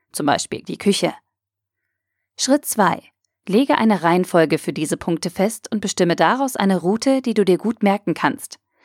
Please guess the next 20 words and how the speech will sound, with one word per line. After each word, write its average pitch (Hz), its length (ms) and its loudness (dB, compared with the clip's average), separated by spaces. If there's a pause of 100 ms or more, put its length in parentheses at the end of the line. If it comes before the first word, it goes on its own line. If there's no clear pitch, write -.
(200)
zum - 120 -2
Beispiel - 360 -2
Kühlschrank, 170 760 0
Backofen, 175 680 0
Tisch. - 340 -4 (1300)
Schritt 294 280 0
drei: 208 320 0 (500)
Verknüpfe 262 540 0
eine 220 240 2
zu - 120 0
lernende 180 340 4
Information 175 640 0
als - 220 -4
mentales 208 520 0
Bild 233 320 2
mit 208 160 -4
einem 196 240 0
der 185 140 0
Routenpunkte. 165 800 -4 (720)
Beispiel: 165 540 -2